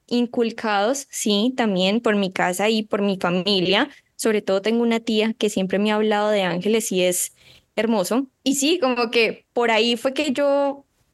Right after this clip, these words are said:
empecé a resonar con la información que se, que se fue presentando en el,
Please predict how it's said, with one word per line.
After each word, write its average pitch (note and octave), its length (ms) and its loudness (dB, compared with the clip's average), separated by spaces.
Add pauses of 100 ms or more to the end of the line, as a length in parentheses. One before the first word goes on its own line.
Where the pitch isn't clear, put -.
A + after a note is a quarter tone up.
empecé B3 540 0
a B3+ 100 2
resonar A3+ 720 0
con A#3 180 0
la A3+ 60 2
información G#3+ 840 0
que - 180 -4
se, G#3+ 300 0
que A3+ 100 -4
se A3 120 -2
fue G#3+ 120 0
presentando A3 540 0
en G#3 100 -2
el, A3 320 0